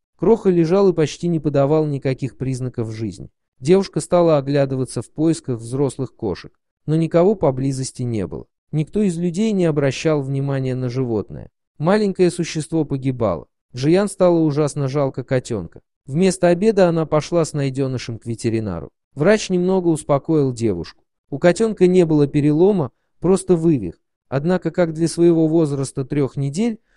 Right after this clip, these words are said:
он весил очень мало, всего лишь двести пятьдесят грамм. Джиян решила, что просто обязана помочь котёнку выжить. Она забрала его к себе домой. У неё никогда не было животных, и Джиян не знала, как за ними ухаживать, чем кормить.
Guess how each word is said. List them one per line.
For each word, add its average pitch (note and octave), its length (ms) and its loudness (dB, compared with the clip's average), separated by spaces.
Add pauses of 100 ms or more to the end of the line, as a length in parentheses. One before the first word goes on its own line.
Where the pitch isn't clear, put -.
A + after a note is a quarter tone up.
(140)
он G3+ 200 2
весил F#3 360 2
очень E3+ 280 2
мало, E3 320 2
всего D3+ 320 0
лишь C3+ 200 -2
двести D3+ 420 -2
пятьдесят B2+ 560 -6
грамм. G2+ 320 -4 (300)
Джиян D3 360 2
решила, D#3+ 500 0 (200)
что - 240 -2
просто F3 380 2
обязана E3 460 2
помочь C#3+ 400 -2
котёнку B2 520 -4
выжить. A2 420 -4 (300)
Она E3 220 0
забрала E3+ 460 2
его D3+ 220 2
к - 80 -12
себе C3+ 280 -4
домой. B2+ 440 -2 (300)
У E3 40 0
неё G3 200 4
никогда F#3 460 2
не F3+ 160 4
было D3+ 240 4
животных, D#3+ 580 2
и C#3+ 40 -2
Джиян C#3 440 0
не C#3 100 -2
знала, F3+ 460 0 (380)
как F3 180 2
за E3+ 160 2
ними F3 260 4
ухаживать, D#3+ 720 2 (220)
чем F#3 240 0
кормить. D#3 540 0